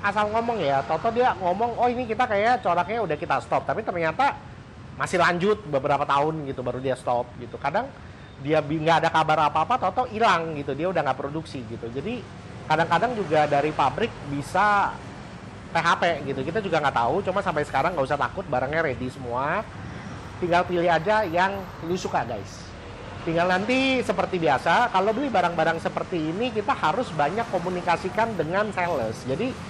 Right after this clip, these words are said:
apa yang kamu butuhkan, belum tentu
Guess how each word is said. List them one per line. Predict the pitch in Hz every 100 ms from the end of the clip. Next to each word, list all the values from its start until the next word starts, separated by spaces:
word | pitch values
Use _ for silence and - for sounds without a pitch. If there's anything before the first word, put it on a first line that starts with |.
| - - -
apa | 220 226 - 359
yang | 392 190 165
kamu | 156 160 147 139
butuhkan, | 139 123 - 113 98 113 214 165
belum | 156 185 190
tentu | 196 220